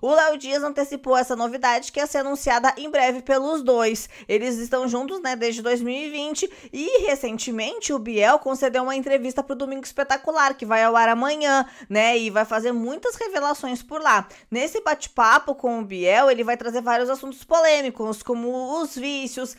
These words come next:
a polêmica que ele se envolveu, depressão e até a falta de dinheiro.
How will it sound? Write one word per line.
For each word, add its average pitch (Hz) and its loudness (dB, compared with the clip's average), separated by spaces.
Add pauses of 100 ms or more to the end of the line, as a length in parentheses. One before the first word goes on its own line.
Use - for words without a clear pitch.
(160)
a 262 0
polêmica 285 2
que 254 -10
ele 226 -4
se 226 -12
envolveu, 247 2
depressão 262 0
e 254 -2
até 240 0
a 254 4
falta 247 0
de 226 -8
dinheiro. 226 0